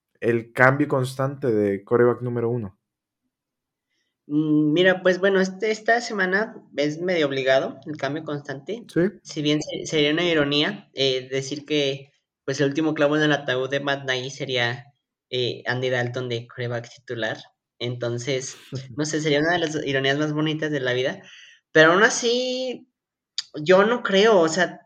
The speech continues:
Speaker 2: incluso, so-, más bien solo que pierdan. Y la verdad no creo que pierdan esta semana los Bears, eh, porque los Lions tampoco no han mostrado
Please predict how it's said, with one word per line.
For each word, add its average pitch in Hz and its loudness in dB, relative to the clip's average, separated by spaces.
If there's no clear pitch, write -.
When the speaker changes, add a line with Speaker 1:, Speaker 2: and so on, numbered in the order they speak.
Speaker 2:
incluso, 180 -6
so-, - -2
más 190 4
bien 233 2
solo 247 -4
que 262 -6
pierdan. 147 -2
Y 147 4
la 139 4
verdad 131 0
no 170 -2
creo 156 -10
que 156 -6
pierdan 135 -4
esta 131 -10
semana 127 -10
los 127 -8
Bears, 151 -2
eh, 135 0
porque 139 -6
los 139 0
Lions 190 -2
tampoco 190 -6
no 104 -8
han 104 -8
mostrado - -8